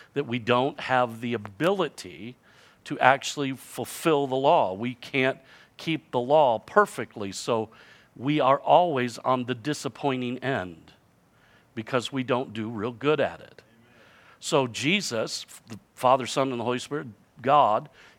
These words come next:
came up with a plan that says, "Look at, what I'm gonna do is I'm gonna come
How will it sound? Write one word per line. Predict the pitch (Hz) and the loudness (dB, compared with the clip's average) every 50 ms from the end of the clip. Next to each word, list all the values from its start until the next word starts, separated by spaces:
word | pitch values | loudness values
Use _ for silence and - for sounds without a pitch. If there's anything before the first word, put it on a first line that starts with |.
| _ | _
came | - - - 139 147 151 143 | -14 -6 -4 -2 2 4 4
up | 151 - - | 2 2 0
with | 147 131 - | -4 -4 -4
a | 117 | -6
plan | - - - 156 165 160 139 127 117 | -6 -2 0 0 2 2 0 -2 -4
that | 117 98 - | -6 -8 -8
says, | - 135 120 110 - | -10 -10 -10 -10 -6
"Look | 131 165 180 - - | -6 -4 -4 -4 -6
at, | 104 - - _ - - - - _ _ | -8 -8 -10 _ -20 -20 -20 -20 _ _
what | 123 120 123 | 2 4 6
I'm | 120 123 160 196 196 185 | 6 6 6 4 4 0
gonna | 165 151 139 | -2 -2 -2
do | 117 107 110 107 117 123 | -4 -4 -4 -4 -4 -4
is | - 120 110 98 | -4 -6 -6 -2
I'm | 117 123 151 170 | -2 -2 -2 -2
gonna | 151 143 117 98 | -4 -4 -6 -8
come | - - - - 185 160 110 95 104 131 | -10 -2 2 4 4 4 4 0 -4 -8